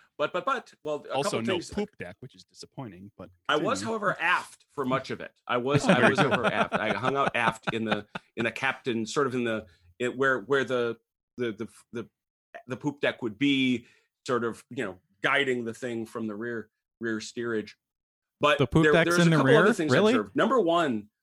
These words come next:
Speaker 1: holy cow, is pontooning become sort of a, a, I'm not saying it's a big thing 'cause it's gotta be expensive, but it's become a thing. There were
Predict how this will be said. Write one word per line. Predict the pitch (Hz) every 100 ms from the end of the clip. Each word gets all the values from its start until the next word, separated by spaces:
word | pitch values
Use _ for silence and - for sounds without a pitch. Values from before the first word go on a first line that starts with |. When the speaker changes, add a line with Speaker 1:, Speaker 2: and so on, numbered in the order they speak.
| _ _ -
Speaker 1:
holy | 214 311 294
cow, | - 156 180 151
is | 113 120
pontooning | - 131 127 156 170 175
become | 151 151 139
sort | 131 143 139
of | 135
a, |
a, | 120 117 123 143
I'm | 156
not | 139 120
saying | 120
it's | 104
a | 90 -
big | 139 123
thing | 95
'cause | 95
it's | 107 -
gotta | 127
be | 82
expensive, | - 117 110 87 - _ _ _ -
but |
it's | -
become | 415 392
a | 285
thing. | - 165 185 131 - _ _ _ _ _ _ _ -
There | 170
were | 202 175 139